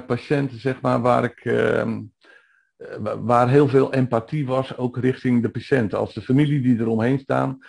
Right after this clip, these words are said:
die zelf ook heel empathisch waren, heel zorgzaam en heel meelevend waren. Ja, daar kwamen bij, bij de familie kwam dan al enorm e-, veel emotie, eh, naar boven. Bij de patiënt kwam dan ook vaak, eh, veel emotie naar boven.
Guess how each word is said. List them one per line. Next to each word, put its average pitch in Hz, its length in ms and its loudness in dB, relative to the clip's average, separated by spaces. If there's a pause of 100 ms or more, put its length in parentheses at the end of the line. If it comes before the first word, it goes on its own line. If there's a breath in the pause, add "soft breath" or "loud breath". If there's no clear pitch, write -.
(140 loud breath)
die 107 140 -4
zelf 123 300 6
ook 131 320 4
heel - 400 2
empathisch 127 520 -2
waren, 123 380 0
heel 123 220 0
zorgzaam 120 800 -2 (200 loud breath)
en 101 140 -4
heel 127 300 6
meelevend 113 600 4
waren. 117 440 0
Ja, 98 200 0
daar 104 260 -2 (260 soft breath)
kwamen 110 340 2
bij, 107 260 -4
bij 107 160 0
de 101 100 -4
familie 127 340 2
kwam 135 220 0
dan 127 200 -2
al 123 280 -2
enorm 127 420 -2
e-, 120 200 -6
veel 123 240 -2
emotie, 120 720 -2
eh, 117 280 -2
naar 117 160 -2
boven. 120 420 0 (300 loud breath)
Bij 113 160 4
de 117 100 2
patiënt 151 360 0
kwam 127 200 2
dan 110 140 0
ook 113 160 0
vaak, 135 380 -4
eh, 127 300 2
veel 127 280 0
emotie 127 440 -2
naar 127 100 0
boven. 117 380 0